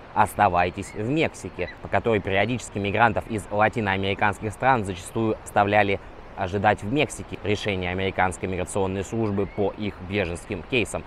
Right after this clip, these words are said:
Это привело к тому, что резко увеличилось количество запросов убежища, особенно от мигрантов с Гаити, которых в последнее время много. Причем это происходит не только прямо на границе, но и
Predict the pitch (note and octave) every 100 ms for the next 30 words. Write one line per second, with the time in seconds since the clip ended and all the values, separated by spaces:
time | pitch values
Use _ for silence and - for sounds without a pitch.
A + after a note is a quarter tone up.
0 | - - D3+ D3 B2+ A2 G#2+ G2+ - G#2+
1 | C#3 D3+ - A#2+ A#2 - G#2 G2 A2 -
2 | - G#2+ G#2 G2 F#2+ G2+ F#2+ - - G2+
3 | F#2 E2+ - G2+ G2+ F#2+ G2 F#2 F#2 F2+
4 | F2 F#2+ F#2+ F#2+ - F#2 - A2 - C#3+
5 | B2+ B2+ A#2+ A2+ A#2+ F#2+ F#2+ F#2 G2+ -
6 | G2+ A#2 B2 D#3+ - G2 F#2 F2+ - F#2
7 | G2 F2+ F#2 F2+ F2+ F#2 F#2 F2+ D#2+ D#2
8 | - - - - - A2+ - A2+ - B2
9 | - G#2+ G#2 - A2 - A#2+ A#2 A2 G2
10 | G#2+ G#2 G#2 G2+ A2 A#2+ E3 F3 E3+ -
11 | - G#2 A2+ C#3 D3 C3 A#2+